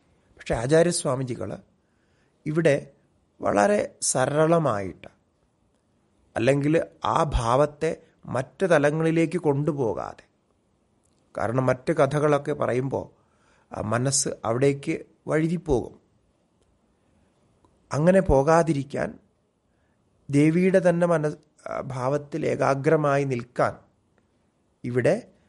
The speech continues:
സരസിരുഹ സൗഭാഗ്യജയിനി എന്ന ആ സൗന്ദര്യത്തിൻ്റെ ഭാവത്തിൽ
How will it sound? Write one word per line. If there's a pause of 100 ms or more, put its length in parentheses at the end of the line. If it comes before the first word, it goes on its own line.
(140)
സരസിരുഹ
സൗഭാഗ്യജയിനി
എന്ന
ആ
സൗന്ദര്യത്തിൻ്റെ (340)
ഭാവത്തിൽ